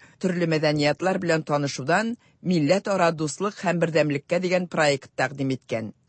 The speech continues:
Шул проект эчендә инде бер милләт-ара фестиваль уздырылды. Менә хәзер җиңү көне алдыннан Мәскәү татар мәдәният йортында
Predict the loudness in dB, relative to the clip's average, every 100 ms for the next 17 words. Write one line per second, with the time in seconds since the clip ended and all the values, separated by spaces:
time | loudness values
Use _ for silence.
0 | -10 -6 -2 2 2 0 -6 -6 -4 0
1 | 0 0 -2 0 0 0 0 0 2 2
2 | 2 0 -2 -6 -4 0 0 -2 -2 -2
3 | -2 -2 -4 -6 _ -20 -20 -4 0 0
4 | 0 0 -2 -2 -2 -2 -2 -2 -2 -2
5 | -2 -2 0 0 0 -2 0 0 0 -2
6 | -2 0 0 0 0 0 2 0 -2 -8
7 | -4 -2 0 -2